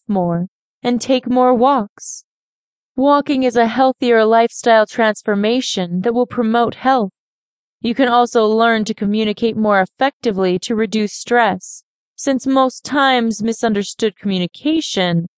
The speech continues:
or lack of communication causes depression. Learning to walk and communicate is ideal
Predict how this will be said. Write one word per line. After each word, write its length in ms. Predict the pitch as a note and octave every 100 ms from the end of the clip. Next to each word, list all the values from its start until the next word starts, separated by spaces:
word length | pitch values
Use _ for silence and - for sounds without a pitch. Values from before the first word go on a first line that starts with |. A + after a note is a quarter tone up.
| _ _
or 180 | G3+ G3+
lack 340 | A3 B3+ C4
of 100 | B3+
communication 1000 | - G3+ G3 F3 G#3 F#3 - F#3 F3 F3
causes 500 | - G#3+ B3 G#3+ G3+
depression. 840 | G#3 - A3+ B3+ - E3+ E3+ F#3 - _ _ _ _ _ _ _
Learning 380 | C4 D4+ D#4 D4
to 120 | C4+
walk 520 | A#3+ G#3 B3 B3+ A3 -
and 120 | G#3+
communicate 720 | G#3 G#3 A#3 A#3 - F#3 F#3 -
is 140 | G#3+
ideal 720 | A3+ G3+ F3 A#3 A#3+ F#3 F3